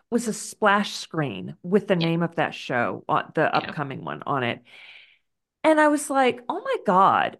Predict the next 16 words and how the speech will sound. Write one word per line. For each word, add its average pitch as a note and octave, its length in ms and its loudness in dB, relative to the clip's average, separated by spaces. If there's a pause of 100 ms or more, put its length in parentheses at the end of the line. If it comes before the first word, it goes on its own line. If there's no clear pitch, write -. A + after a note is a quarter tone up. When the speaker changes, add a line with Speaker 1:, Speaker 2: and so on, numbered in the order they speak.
(100)
Speaker 1:
I G#4+ 240 4
Speaker 2:
Yeah. C4 80 0
Speaker 1:
watched G3 760 2 (100)
the F#3+ 140 -4
final G3+ 560 -2 (200)
third A#2 680 0 (100)
of C#3 680 2 (280)
the E3 180 -6
final C3+ 460 0
season." B2+ 720 -10 (180)
Like, F#3 200 2
we G3 80 4
Speaker 2:
Yeah. G3 80 0
Speaker 1:
did G3 180 2
that E3 180 0
together. C3 540 -6